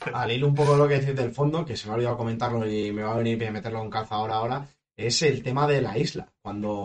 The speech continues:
Hachinosu empieza a hablar, realmente habla, o sea, abre, se abre la boca. Y eso, por ejemplo, con Pika no lo vimos, que al final no, no emitía, por así decirlo,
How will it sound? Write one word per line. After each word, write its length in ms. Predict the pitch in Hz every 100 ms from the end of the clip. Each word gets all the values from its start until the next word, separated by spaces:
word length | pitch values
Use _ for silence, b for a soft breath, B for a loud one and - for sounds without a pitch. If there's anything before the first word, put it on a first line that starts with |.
| -
Hachinosu 560 | 110 - 101 117 147
empieza 460 | 131 135 139 139 -
a 200 | 135 117
hablar, 600 | 113 139 147 147 185 190 - _ _ -
realmente 500 | 113 117 143 160 -
habla, 360 | 143 196 160 113
o 60 |
sea, 260 | 110 113 113
abre, 360 | 127 143 165 -
se 180 | - -
abre 220 | 127 175
la 160 | 147 110
boca. 460 | 143 190 - - _ _ _ _ _
Y 100 | 117
eso, 140 | 135
por 100 | 151
ejemplo, 240 | 151 156 147
con 200 | 139 -
Pika 240 | 160 165
no 100 | 156
lo 100 | 120
vimos, 340 | 127 165 107 -
que 120 | 107
al 100 | 98
final 360 | 107 101 123
no, 500 | 135 143 131 113 107 110
no 100 | 120
emitía, 460 | 123 117 120 117
por 100 | 117
así 200 | 110 113
decirlo, 580 | 113 107 113 107 104 98